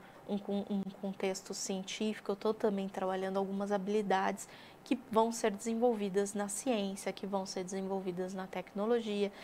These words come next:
Então, a, a arte entra aí como um ganho mesmo, né?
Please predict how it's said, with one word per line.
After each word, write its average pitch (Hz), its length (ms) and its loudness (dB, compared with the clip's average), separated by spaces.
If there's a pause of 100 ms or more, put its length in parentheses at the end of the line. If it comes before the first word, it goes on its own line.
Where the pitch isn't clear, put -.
(260)
Então, 214 320 6
a, 240 80 6
a 226 160 4
arte 220 480 6
entra 208 420 2
aí 202 260 2
como 233 240 0
um 269 160 4
ganho 214 460 8
mesmo, 190 720 0
né? 208 180 -2